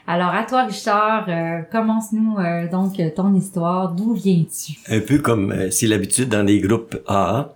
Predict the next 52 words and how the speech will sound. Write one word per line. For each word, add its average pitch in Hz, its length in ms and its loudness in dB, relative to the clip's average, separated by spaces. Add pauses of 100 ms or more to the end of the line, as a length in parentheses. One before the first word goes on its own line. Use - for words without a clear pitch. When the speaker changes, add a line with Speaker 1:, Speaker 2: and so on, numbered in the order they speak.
(120)
Speaker 2:
Je - 80 -12
commence 127 320 0
par 104 160 0
dire 110 220 0
que 107 100 0
je 90 80 -2
m'appelle 104 300 0
Richard, 104 580 -2
puis - 100 -20
que - 120 2
je - 60 0
suis 107 120 0
un 104 100 2
alcoolique. 95 580 -2 (300)
Speaker 1:
Oui. 190 440 2 (100)
Speaker 2:
Ça 107 160 -4
me - 40 -6
fait 117 120 0
plaisir 113 320 2
d'être 101 240 0
ici 113 240 0
aujourd'hui. 95 540 -6 (100)
Je - 80 -20
suis 123 80 0
un 113 40 2
petit - 160 -4
peu 139 120 2
nerveux. 110 520 0 (120)
Je 92 160 -8
regrette 110 400 -4
un 92 120 0
peu 113 200 -4
d'avoir 92 380 -2 (120)
<laughs> - 80 -20
m'être 117 680 0
invité, - 460 4
mais 139 100 4
là, 151 200 2 (240)
je - 60 -2
suis 123 100 0
pris, 117 300 0
là, 139 120 2
je 104 60 0
suis 101 140 -2
là. 101 180 0
Speaker 1:
Ah 254 180 -2
oui, 262 140 -2
ça 233 160 -4
va 202 100 0
bien 208 180 0
Speaker 2:
Ah. 196 40 0
Speaker 1:
aller. 160 220 -4